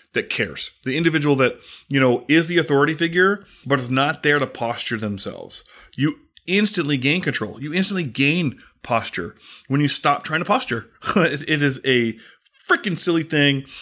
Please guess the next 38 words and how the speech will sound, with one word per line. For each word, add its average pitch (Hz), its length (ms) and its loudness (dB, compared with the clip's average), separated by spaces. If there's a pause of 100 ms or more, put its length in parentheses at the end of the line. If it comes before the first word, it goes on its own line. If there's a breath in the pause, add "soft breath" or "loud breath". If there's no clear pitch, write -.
(240 loud breath)
but 139 280 4
it 139 60 2
will 123 140 4
help 104 240 -4
you. 87 160 -8 (320 loud breath)
And 135 140 0
now 170 320 4
you 139 480 2
have 135 160 0
the 135 80 2
ability 127 280 2
to 110 100 -6
guide 123 280 2
your 143 80 -2
prospect 139 540 -4
through 147 180 -4
the 156 80 -4
process 147 680 -4 (360 loud breath)
to 143 120 0
get 156 200 0
them 165 160 -2
to 147 100 -6
where 139 160 2
you 127 100 2
wanna 120 200 0
be 107 220 -2
with 127 200 -2
integrity. 113 680 -2 (400 loud breath)
You 123 120 2
don't 151 120 2
have 175 160 0
to 160 80 -6
fake 151 220 0
it 151 80 -6
till 165 120 0
you 170 100 2
make 120 260 0
it. 120 160 0